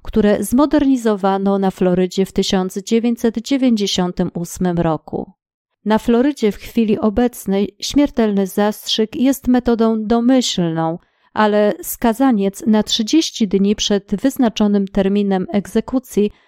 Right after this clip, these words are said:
może wystąpić z pisemnym wnioskiem do naczelnika więzienia o zamianę tej metody na krzesło elektryczne. Co ciekawe,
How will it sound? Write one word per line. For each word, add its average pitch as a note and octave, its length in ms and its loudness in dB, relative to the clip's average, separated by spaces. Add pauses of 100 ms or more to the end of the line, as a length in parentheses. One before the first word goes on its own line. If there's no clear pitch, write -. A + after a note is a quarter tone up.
(160)
może D#4 220 2
wystąpić G#3+ 760 -4
z - 80 -20
pisemnym F#3 560 -2
wnioskiem A3 680 -2
do B3+ 140 0
naczelnika G3 680 0
więzienia G3 640 -4 (180)
o D4+ 120 2
zamianę B3 540 2
tej F3+ 260 -2
metody F#3+ 580 0 (100)
na C4+ 160 2
krzesło - 640 -4
elektryczne. F#3+ 920 -4 (320)
Co G3+ 180 -2
ciekawe, F3 800 -4